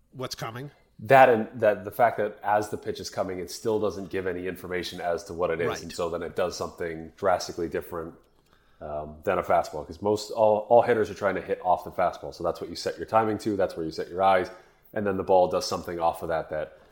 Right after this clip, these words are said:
Speaker 2: so if it doesn't give itself up in any way, if the curveball doesn't bounce, if you don't, or hop out of the hand, if you don't see some spin on the slider or some change in the release or something in the arm speed for a changeup,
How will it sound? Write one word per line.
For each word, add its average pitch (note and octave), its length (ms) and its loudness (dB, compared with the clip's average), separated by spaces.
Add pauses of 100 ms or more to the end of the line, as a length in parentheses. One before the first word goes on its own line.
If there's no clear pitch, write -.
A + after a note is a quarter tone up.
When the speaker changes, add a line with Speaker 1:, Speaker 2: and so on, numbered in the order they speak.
(260)
Speaker 2:
so A#2 120 4
if G#2+ 100 2
it G2+ 100 2
doesn't G#2 500 0
give G#2+ 180 0
itself G2+ 400 0
up A2 180 6
in G#2 60 -4
any F#2+ 140 -4
way, F2+ 200 0
if F2 60 -4
the - 80 -6
curveball F#2+ 400 2
doesn't F#2 280 -6
bounce, F2+ 340 0
if E2+ 100 -14
you F2 80 -6
don't, G2 120 -6
or F2+ 380 -8
hop G#2+ 300 6
out F#2+ 120 4
of F2+ 60 -2
the F2 60 -2
hand, F#2+ 320 -2
if F2 100 -8
you E2+ 60 -4
don't F2 180 -4
see F#2+ 100 -10
some E2+ 160 -12
spin - 400 -2
on G2 120 -2
the F#2+ 80 -6
slider F2+ 460 2
or E2 220 -6
some G2+ 300 0
change G2 300 -4
in F2+ 60 -6
the F2+ 60 -8
release F2 520 -6
or D#2 220 -6 (580)
something G2+ 880 0
in D#2+ 100 -10
the E2 100 -6
arm G2 180 4
speed G2 260 -4
for F#2 160 0
a F2 40 2
changeup, F#2 520 0